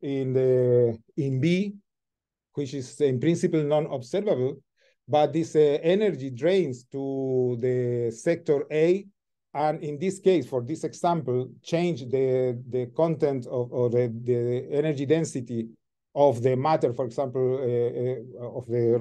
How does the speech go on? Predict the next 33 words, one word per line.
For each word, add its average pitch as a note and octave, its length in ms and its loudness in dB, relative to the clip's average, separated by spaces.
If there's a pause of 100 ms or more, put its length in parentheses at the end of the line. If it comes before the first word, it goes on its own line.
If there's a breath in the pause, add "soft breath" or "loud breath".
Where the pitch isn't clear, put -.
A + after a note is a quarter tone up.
(100)
radiation, C#3+ 720 4 (380)
that B2 200 0 (160)
is A#2+ 160 -12
the, B2 320 -2
the, A#2 320 -2
the A#2 80 -6
problem C#3 280 0
that B2+ 120 0
we B2+ 160 -2
are C3 80 0
interested, A#2+ 500 -6 (460 soft breath)
radiation E3 540 6
content E3+ 380 2
in D#3+ 300 -6
A, A3+ 320 6 (560)
but F3+ 220 4
you G#3+ 100 -2
can G3 180 4
choose E3+ 500 2 (120)
parameters E3+ 800 0
so - 480 -2
that, D#3 380 0
uh, C3+ 520 -4 (400)
this E3 260 -8
happen, E3 580 0 (520)
uh, C3 240 -2 (760)
before D#3+ 560 2
the C3+ 240 0
B B2 280 -10
B C#3 200 2
N, C3+ 1120 2
uh, A2+ 40 -2
temperature. C#3 480 2